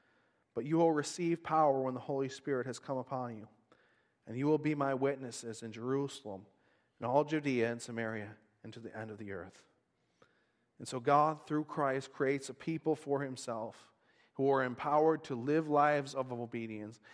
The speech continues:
empowered to be his witnesses, and empowered to do the mission that he causes us, calls us to do. So Jesus is good news because Jesus initiates God's recreation,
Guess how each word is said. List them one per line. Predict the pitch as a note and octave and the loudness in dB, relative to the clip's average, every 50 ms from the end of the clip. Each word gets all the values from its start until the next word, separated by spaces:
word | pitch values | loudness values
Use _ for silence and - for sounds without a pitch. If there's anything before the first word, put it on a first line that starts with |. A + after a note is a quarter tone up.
| - _ _ | -20 _ _
empowered | B2 B2 B2 - - D3 D3+ D#3 D#3+ E3 D#3+ D#3 | -8 -8 -4 0 4 6 8 8 8 6 4 4
to | - - C3 | -2 -8 -6
be | B2+ C#3 C#3+ D#3 D#3 | -4 -2 -2 -2 -2
his | C#3+ D#3+ D#3 C#3 C3+ | -2 -2 -2 -2 -4
witnesses, | C3+ B2+ C3 C3 C3 - A#2 A#2 A2+ - - G2+ G#2 G#2 - - - - - _ - | -4 -2 0 0 0 -2 -6 -10 -10 -8 -8 -8 -8 -8 -10 -14 -20 -20 -20 _ -6
and | A2+ A#2+ | -4 -4
empowered | A#2 A#2 - - C#3+ C#3 C#3+ C#3 C#3 C#3 C3+ | -4 -6 -4 0 2 4 4 4 4 2 0
to | - C3+ | -4 -8
do | A#2 A2+ B2+ B2+ C3 C3+ C3+ C3+ | -10 -8 -6 -4 -2 -2 -2 -2
the | C3 B2 | -4 -6
mission | A#2 A2+ A2+ A#2 A#2 - - A2+ A2 A2 A2 - - - _ _ | -8 -6 -8 -8 -8 -10 -10 -10 -10 -10 -12 -16 -20 -20 _ _
that | - A2+ | -10 -10
he | A#2 G#2 | -10 -10
causes | - - A#2 G#2+ G#2 G#2+ A2 G2+ G2 G#2 | -10 -8 -6 -6 -6 -8 -10 -12 -10 -8
us, | G2 F#2+ G#2+ - - - _ _ | -10 -10 -10 -16 -20 -20 _ _
calls | - B2+ A2+ A2 A2+ - | 0 0 0 0 -2 -6
us | G#2+ G2+ - - | -10 -14 -14 -16
to | - - | -18 -18
do. | G2 G#2 G2 F#2 - _ _ _ _ _ _ _ _ _ _ _ _ _ _ _ _ _ _ _ _ _ _ _ _ _ _ _ _ _ _ _ _ _ _ _ _ _ _ _ _ _ _ | -14 -14 -14 -16 -16 _ _ _ _ _ _ _ _ _ _ _ _ _ _ _ _ _ _ _ _ _ _ _ _ _ _ _ _ _ _ _ _ _ _ _ _ _ _ _ _ _ _
So | - - B2 B2 | -10 -6 -6 -4
Jesus | B2 - C3 C3+ C3+ B2 B2 - | -2 -2 -2 -2 -2 -4 -6 -10
is | C3 A#2+ - | -12 -12 -8
good | - B2 A#2 A#2 A2 G#2+ | -4 -4 -4 -4 -4 -6
news | A#2 A2+ A2+ A2+ G#2+ | -6 -6 -6 -8 -8
because | G#2+ A2 - - A2 G#2 G2+ | -10 -12 -8 -8 -8 -8 -8
Jesus | - A2+ A2+ A#2 A2+ A2 G#2+ - | -8 -8 -8 -8 -8 -10 -14 -16
initiates | A2+ A2 A2 A2 G#2+ - - G#2+ G2+ G2+ G2 G2+ - | -14 -12 -12 -12 -12 -12 -12 -10 -10 -10 -10 -12 -14
God's | - - A2 G#2 G2+ G2+ G2+ G2+ - - _ _ _ _ _ _ | -10 -6 -4 -4 -4 -4 -6 -8 -12 -16 _ _ _ _ _ _
recreation, | - A2 G#2+ G#2 - - G#2 G2 G2 G2+ G2+ - - - | -14 -14 -14 -14 -14 -14 -12 -12 -12 -12 -14 -16 -18 -20